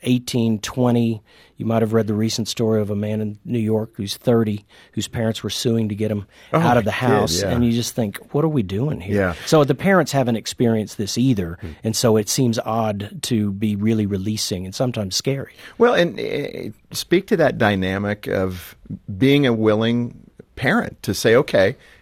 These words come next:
Speaker 2: at thirteen, I'm gonna give you more decision-making capacity."
Speaker 1: I think one of the basics that it comes down to is fear. And this is, of course, important since the vast majority of parents that I work with are Christian parents.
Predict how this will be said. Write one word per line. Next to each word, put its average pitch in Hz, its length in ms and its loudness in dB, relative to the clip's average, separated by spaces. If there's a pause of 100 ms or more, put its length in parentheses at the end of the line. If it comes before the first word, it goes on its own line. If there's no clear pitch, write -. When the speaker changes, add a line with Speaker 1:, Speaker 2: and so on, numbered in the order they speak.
Speaker 2:
at 107 160 0
thirteen, 156 680 2
I'm 123 120 -2
gonna 170 100 0
give 131 320 2
you 131 160 2
more 113 200 2
decision-making 110 1200 0 (340)
capacity." - 760 -2 (240)
Speaker 1:
I 160 40 4
think 196 180 2
one 180 140 4
of 131 60 2
the 123 60 2
basics 113 760 2
that 120 100 -2
it 104 60 -4
comes 110 240 -2
down 110 180 0
to 104 120 -6
is - 120 -6
fear. 92 520 0 (420)
And 120 200 2
this 156 220 2
is, 123 140 0
of 110 120 -2
course, 127 240 2
important 123 380 0
since 110 240 -2
the 107 80 -4
vast 120 300 0
majority 113 360 0
of 104 140 -8
parents 123 320 -2
that 104 80 -4
I 95 60 0
work 101 260 -4
with 104 100 -4
are 98 60 -4
Christian 107 400 -2
parents. 107 480 -8